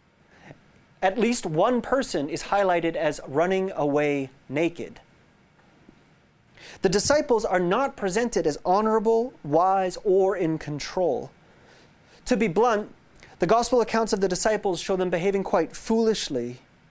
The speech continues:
but in many ways quite reasonably. There's no reason that somebody trying to concoct a story to get people to believe them would include such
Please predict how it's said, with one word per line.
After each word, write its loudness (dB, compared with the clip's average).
but 2
in 2
many 0
ways 0
quite -2
reasonably. -6
There's 2
no 4
reason 0
that 0
somebody 0
trying 0
to -4
concoct -2
a -2
story 0
to -6
get 0
people -2
to -4
believe 0
them 0
would 4
include 0
such -4